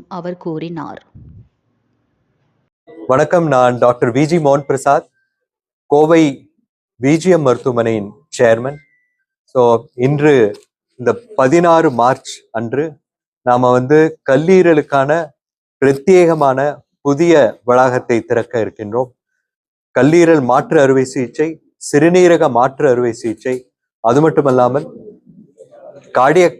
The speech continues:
Speaker 2: கேத்தீட்ரைசேஷன், இன்டர்வென்ஷனல் ரேடியாலஜி, தனியா லிவர் ஐ சி யு கூட ஒரு முப்பது படுக்கைகள் கொண்ட ஒரு புதிய வளாகத்தை உருவாக்கி இருக்கின்றோம்.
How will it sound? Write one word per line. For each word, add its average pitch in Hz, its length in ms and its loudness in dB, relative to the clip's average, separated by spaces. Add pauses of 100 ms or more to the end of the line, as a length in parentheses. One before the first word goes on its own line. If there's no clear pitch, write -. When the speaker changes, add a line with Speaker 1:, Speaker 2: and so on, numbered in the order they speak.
(100)
Speaker 2:
கேத்தீட்ரைசேஷன், 135 1000 -2 (540)
இன்டர்வென்ஷனல் 165 760 2
ரேடியாலஜி, 101 540 0 (800)
தனியா 180 400 2
லிவர் 131 200 2
ஐ 117 120 2
சி 123 240 -8
யு 90 80 -8 (800)
கூட 170 200 2 (320)
ஒரு 131 160 0
முப்பது 160 480 0
படுக்கைகள் 143 640 0
கொண்ட 131 260 -4 (180)
ஒரு 120 240 0 (600)
புதிய 175 300 4
வளாகத்தை 131 540 0
உருவாக்கி 113 520 -4
இருக்கின்றோம். 107 480 -10